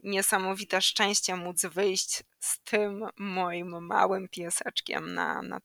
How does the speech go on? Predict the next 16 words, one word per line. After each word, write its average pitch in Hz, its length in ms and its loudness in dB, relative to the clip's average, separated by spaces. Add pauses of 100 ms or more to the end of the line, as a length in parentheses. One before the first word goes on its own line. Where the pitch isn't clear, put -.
na 190 120 -6
ten, 190 520 -10 (100)
na 190 120 -10
to 185 120 -16
pole 180 260 -6
startowe. 185 680 -2 (220)
No 240 260 0
i, 269 600 -2
no 294 100 -2
ja 277 180 6
jestem 233 260 2
fanką - 400 -10
freestylu. - 680 -8
Ja 208 140 4
lubię 190 320 0
freestyle, - 840 -6